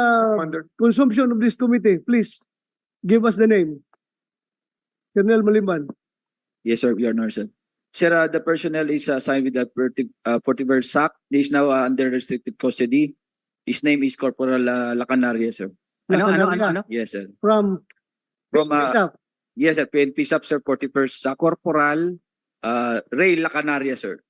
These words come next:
Speaker 4: Ray.
Speaker 2: So
Speaker 3: He
Speaker 2: right now,
Speaker 3: he
Speaker 2: he
Speaker 3: is
Speaker 2: is
Speaker 3: in res-
Speaker 2: facing administrative charges?
Speaker 3: Yes, sir. We already, uh, started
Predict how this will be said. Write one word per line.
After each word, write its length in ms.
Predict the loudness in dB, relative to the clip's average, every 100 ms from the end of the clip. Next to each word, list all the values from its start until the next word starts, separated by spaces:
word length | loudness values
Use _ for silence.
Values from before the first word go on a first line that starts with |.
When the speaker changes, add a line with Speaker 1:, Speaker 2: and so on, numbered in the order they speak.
| _
Speaker 4:
Ray. 300 | -8 -6 -6 -8 -16 -20 -20 _ _
Speaker 2:
So 160 | 0
Speaker 3:
He 80 | 2
Speaker 2:
right 240 | 2 2
now, 480 | 0 0 0 -2 -4 -10 _ -2
Speaker 3:
he 80 |
Speaker 2:
he 80 | 2
Speaker 3:
is 140 | 2 2
Speaker 2:
is 60 | -2
Speaker 3:
in 40 |
res- 200 | -6 -4
Speaker 2:
facing 460 | 0 2 2 -2 -6 _
administrative 720 | -2 2 2 0 -2 -2 -4 -2
charges? 480 | 0 2 0 -2 0
Speaker 3:
Yes, 160 | 0 2
sir. 160 | 0
We 140 | 0 0
already, 400 | 2 2 2 0
uh, 240 | 0 -4
started 500 | -2 -2 -2 -2 -4